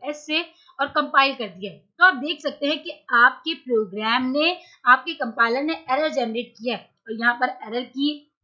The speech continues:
type देखिए, redeclaration of var with no linkage, यानी आपने जो है अपने variable को जो आप पहले declare कर चुके हैं आपने उसको दोबारा declare किया है, रीडिक्लेयर किया है, तो आप ऐसा सी language के अंदर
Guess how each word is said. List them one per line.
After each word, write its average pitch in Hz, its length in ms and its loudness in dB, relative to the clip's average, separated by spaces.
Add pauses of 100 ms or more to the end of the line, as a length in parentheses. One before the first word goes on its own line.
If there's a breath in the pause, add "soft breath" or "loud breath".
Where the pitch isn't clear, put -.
(760 soft breath)
type 233 220 0
देखिए, 302 440 -4 (300 soft breath)
redeclaration 285 1040 -2
of 277 280 4
var 202 300 4 (400)
with 277 220 -6 (220)
no 277 240 0
linkage, 247 480 -6 (480)
यानी 233 340 -2 (160)
आपने 269 380 4
जो 247 160 -2
है 254 260 0
अपने 254 400 -4 (520 soft breath)
variable 240 440 -4
को 302 180 -4 (160)
जो 240 160 0
आप 240 180 0
पहले 247 220 -2
declare 262 380 -6
कर 294 140 -4
चुके 294 240 -8
हैं 311 80 0 (100)
आपने 285 220 2
उसको - 260 -12
दोबारा 254 480 2
declare 285 380 -2
किया 247 260 -4
है, 294 200 -4
रीडिक्लेयर 247 520 -6
किया 220 260 -8
है, 269 120 -2
तो - 500 -2
आप 349 180 2
ऐसा 285 220 -6
सी 285 240 -6
language 233 340 -2
के 277 120 -6
अंदर 262 380 -4